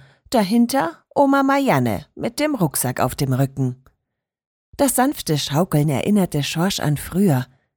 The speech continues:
an seine Kindheit, und ehe er sich's versah, fielen ihm die Augen zu. Er schlief ein. Und im Traum,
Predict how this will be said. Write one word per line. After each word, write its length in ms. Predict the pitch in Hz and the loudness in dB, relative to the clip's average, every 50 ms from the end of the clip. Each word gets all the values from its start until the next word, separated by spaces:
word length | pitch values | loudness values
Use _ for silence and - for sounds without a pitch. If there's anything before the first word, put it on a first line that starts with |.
| _ _ _ - | _ _ _ -4
an 140 | 190 175 | -2 0
seine 260 | 175 175 175 185 180 - | 0 0 0 0 -2 -4
Kindheit, 600 | - - 233 240 240 - 143 135 139 135 - - - _ _ - - _ _ _ _ _ _ _ - | -6 -8 -8 -8 -8 -6 -4 -4 -4 -4 -6 -10 -20 _ _ -20 -20 _ _ _ _ _ _ _ 0
und 260 | 240 214 208 247 - | 0 0 0 0 -2
ehe 280 | - 254 269 285 302 - | -2 0 0 0 0 0
er 160 | - 226 214 | 0 0 2
sich's 280 | 202 202 180 - - - | 2 0 -2 -2 -2 -4
versah, 500 | - 180 170 165 - 165 185 233 254 247 | -2 -2 0 0 0 0 0 0 -2 -4
fielen 480 | - - - 311 311 320 330 320 302 | -6 -4 -2 -2 0 0 -2 -2 -2
ihm 220 | - - 220 220 214 | -2 0 2 2 2
die 160 | 226 240 - | 0 0 0
Augen 360 | - 196 165 135 139 135 135 | 2 0 0 0 0 -2 -2
zu. 300 | - - 151 131 127 135 - _ _ _ _ _ _ _ _ _ _ _ _ - | -2 -2 -2 -2 -4 -6 -10 _ _ _ _ _ _ _ _ _ _ _ _ -4
Er 160 | 220 202 202 | -2 -2 -2
schlief 360 | - - 240 240 240 233 - | -2 -4 -4 -6 -6 -6 -6
ein. 360 | - - 170 147 135 135 - - _ _ _ _ _ _ _ _ _ _ _ _ _ _ _ _ _ _ _ _ - | -6 -4 -2 -2 -2 -4 -8 -14 _ _ _ _ _ _ _ _ _ _ _ _ _ _ _ _ _ _ _ _ -2
Und 220 | 240 220 208 - | 0 0 2 2
im 180 | 202 185 180 175 | 2 2 0 0
Traum, 600 | - - - 247 277 262 202 143 135 139 - | -2 -6 -4 -2 0 2 2 0 0 -2 -6